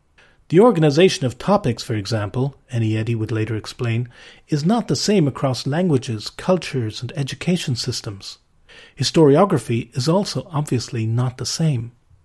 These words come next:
Enietti's abrupt exit from the project and his callous message was prompted by a post from Wikipedia's first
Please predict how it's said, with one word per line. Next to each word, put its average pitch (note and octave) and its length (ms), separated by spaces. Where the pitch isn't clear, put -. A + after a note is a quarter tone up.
Enietti's E3 460
abrupt C#3+ 460
exit C3+ 320
from - 100
the A2+ 80
project A#2+ 640
and B2+ 160
his A2 260
callous C#3+ 580
message C3 520
was C3+ 140
prompted F3+ 400
by C#3 140
a C3 60
post C#3 360
from B2+ 160
Wikipedia's C3 580
first - 400